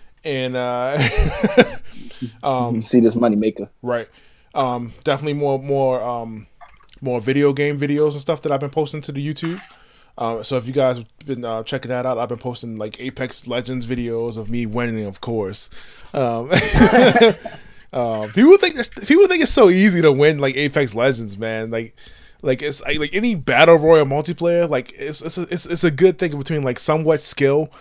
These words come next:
Speaker 1: and then just being luck and then just kinda, you know, hoping that everybody else that, play, that you're playing with is terrible.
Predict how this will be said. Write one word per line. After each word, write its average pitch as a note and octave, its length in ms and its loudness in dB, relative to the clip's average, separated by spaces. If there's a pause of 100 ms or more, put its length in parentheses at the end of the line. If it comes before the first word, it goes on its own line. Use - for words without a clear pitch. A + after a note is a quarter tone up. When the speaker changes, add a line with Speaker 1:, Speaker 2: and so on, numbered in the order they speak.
(280)
Speaker 1:
and C3+ 120 -4
then C3+ 140 -2
just C3 320 -6
being A#2+ 340 -2
luck A#2+ 320 -6 (120)
and B2+ 120 -4
then B2+ 120 -4
just B2 160 -8
kinda, B2+ 500 -4 (560)
you D3 80 -4
know, B2 180 0
hoping D3+ 300 2
that C3+ 220 -4
everybody C3 360 0
else B2+ 160 0
that, A#2+ 220 -14
play, C3+ 160 -10
that A2+ 100 -14
you're C3 120 -4
playing B2 280 -4
with G#2+ 120 -6
is G2+ 80 -12
terrible. F#2+ 420 -10